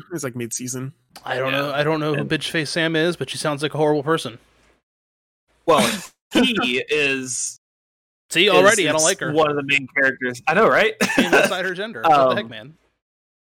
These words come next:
Speaker 3: Right? There you go. And I think Supernatural is still relevant enough that people get upset if we give spoilers,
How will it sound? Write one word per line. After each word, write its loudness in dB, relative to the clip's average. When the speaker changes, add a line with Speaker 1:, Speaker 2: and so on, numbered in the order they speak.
Speaker 3:
Right? -2
There -6
you -2
go. -2
And 2
I 0
think -2
Supernatural -4
is -12
still -6
relevant -6
enough -4
that -12
people -8
get -6
upset -4
if -6
we -8
give -6
spoilers, -2